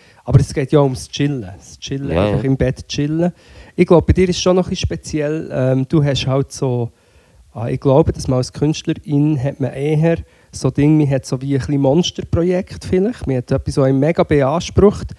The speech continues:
Speaker 2: Mhm.
Speaker 1: Und dann gibt's vielleicht mal einen Abschluss, eine Aufführung, irgendetwas, Vernissage bei anderen oder was auch immer das ist.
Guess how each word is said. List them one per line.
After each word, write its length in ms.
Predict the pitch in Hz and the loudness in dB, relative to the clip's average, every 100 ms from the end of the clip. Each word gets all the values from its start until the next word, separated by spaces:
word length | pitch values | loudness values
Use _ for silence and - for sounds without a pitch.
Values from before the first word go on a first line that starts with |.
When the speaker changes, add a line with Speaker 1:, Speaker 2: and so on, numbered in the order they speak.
| - 98 | -16 -12
Speaker 2:
Mhm. 260 | 85 87 | -4 -2
Speaker 1:
Und 100 | 139 | 2
dann 120 | 151 165 | 2 2
gibt's 200 | 156 - | 0 0
vielleicht 280 | 160 151 143 | -2 0 2
mal 160 | 135 | 0
einen 80 | 120 | 0
Abschluss, 640 | 160 180 - 185 185 - | 0 0 0 0 -2 -2
eine 120 | 139 139 | -2 0
Aufführung, 580 | 175 - 180 175 170 | -2 -4 -4 -2 -2
irgendetwas, 760 | 147 151 196 214 202 196 - 156 | -2 -2 0 -2 -2 -4 -6 -4
Vernissage 720 | 151 185 202 - 190 185 185 | -2 0 -2 -2 -2 -2 -2
bei 160 | 180 170 | -2 0
anderen 300 | 170 175 170 | 0 0 0
oder 160 | 139 | -2
was 180 | 139 143 | -4 0
auch 100 | 147 | 0
immer 160 | 151 180 | 2 0
das 180 | - 170 | -2 -2
ist. 180 | 175 | -2